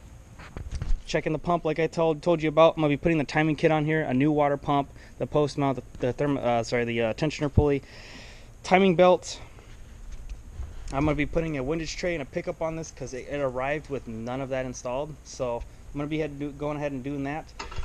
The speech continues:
Putting a, probably a factory O E M oil filter. I have yet to see what he has provided in the box, but, um, I love to go with O E M Honda filters. They're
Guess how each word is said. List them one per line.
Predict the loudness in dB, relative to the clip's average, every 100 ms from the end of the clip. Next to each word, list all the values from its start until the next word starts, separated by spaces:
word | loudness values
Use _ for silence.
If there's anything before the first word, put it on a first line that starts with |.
| -2
Putting | 4 6
a, | 8 8 6 6
probably | 8 8 10 8
a |
factory | 4 -2 4 4 4 6 6 6 4
O | 6 6
E | 6
M | 6 2 0 -10 0
oil | 6 6
filter. | 8 4 6 2 0 -4 -10 -6 -6 -8 -8
I | -6
have | -4
yet | -6 -8
to | -10
see | -10 -8
what | -6 -8
he | -6 -4
has | -4 -4
provided | -6 -4 -4 -6 -8
in |
the | -10
box, | -10 -10 -8 -4 -2 -2 -4
but, | -6 -8 -8 -6 -8 -10 -10 -8
um, | -8 -10 -10 -10 -6
I | -4
love | -2 -2 -4
to | -6
go | -4 -4
with | -4
O | -4 -4
E | -6
M | -6
Honda | -8 -8
filters. | -8 -8 -8 -10 -12 -18 -18 -18 -16 -14
They're | -12 -12